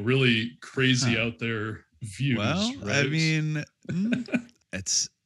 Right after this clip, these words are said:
Speaker 2: a spicy perspective, but I think there is something to that. I mean, our, in terms of them being a co-, a sort of a colony of, um, international capitalism,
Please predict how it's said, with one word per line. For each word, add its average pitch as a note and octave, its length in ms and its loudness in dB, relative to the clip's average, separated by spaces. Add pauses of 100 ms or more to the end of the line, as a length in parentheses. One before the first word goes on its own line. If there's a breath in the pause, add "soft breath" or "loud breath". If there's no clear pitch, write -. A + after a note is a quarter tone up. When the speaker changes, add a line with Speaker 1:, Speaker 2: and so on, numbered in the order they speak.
(340)
Speaker 2:
a - 40 -2
spicy G#2+ 500 2
perspective, F#2 880 -8
but F2 360 -2 (220)
I F#2+ 60 -8
think F2+ 480 -6 (100)
there E2 320 -4
is F#2 220 -4
something F#2 760 -2
to G#2 240 -2
that. - 340 -10 (120)
I F#2+ 100 -4
mean, F2 440 -2 (180)
our, E2+ 420 -6 (760)
in A2 100 -4
terms C3 240 2
of A2+ 80 -2
them G#2+ 200 4
being F#2 160 0
a D#2 80 -6
co-, - 300 -8
a E2 180 -10 (340)
sort C#3 220 0
of A2+ 80 0
a E2+ 40 -10
colony F#2 840 -4
of, E2 220 -8
um, D2 380 -10 (1080)
international F2+ 520 -4
capitalism, F#2 840 -6